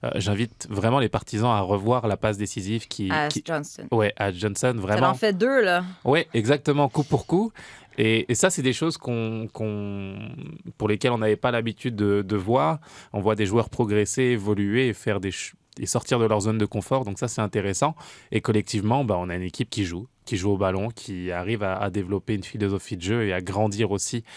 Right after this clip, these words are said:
Speaker 1: malgré les résultats. Donc oui, euh, j'ai envie d'y répondre à cette question et me dire que, bah, écoute, oui, c'est la meilleure équipe au vu de la progression, euh,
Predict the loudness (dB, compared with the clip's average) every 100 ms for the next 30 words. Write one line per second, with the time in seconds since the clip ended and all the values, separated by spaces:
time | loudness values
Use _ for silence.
0 | -18 -18 -8 0 0 2 2 2 2 0
1 | 0 0 0 -6 _ -20 -20 -2 0 4
2 | 4 6 6 6 6 6 4 4 2 0
3 | -6 -6 -6 -8 -14 _ 0 4 4 4
4 | 2 2 2 0 0 -2 -2 0 -2 0
5 | 0 -2 -2 -4 -2 0 0 -2 -4 -8
6 | -10 -16 -10 -4 0 0 0 0 2 2
7 | 2 2 -2 -2 -2 -2 0 0 0 -2
8 | 0 0 0 0 0 0 -2 0 0 0
9 | -2